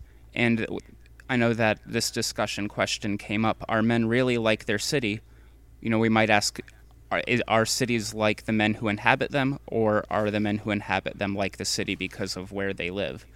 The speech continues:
My gut reaction was to say that men aren't necessarily like their city.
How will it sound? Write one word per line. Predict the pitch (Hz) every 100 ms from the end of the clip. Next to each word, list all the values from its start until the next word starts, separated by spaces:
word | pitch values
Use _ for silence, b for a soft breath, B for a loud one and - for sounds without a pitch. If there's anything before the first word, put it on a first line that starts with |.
| B B B B
My | - 110 113 131 165
gut | 139 131
reaction | 123 110 101 98 - 107
was | 101 98 -
to | 101
say | - 104 98
that | 95 87
men | 110 107 104 104 101 - -
aren't | 120 120 117
necessarily | 113 - 107 - 107 101 95
like | 95 95 -
their | 90 90
city. | - 92 82 78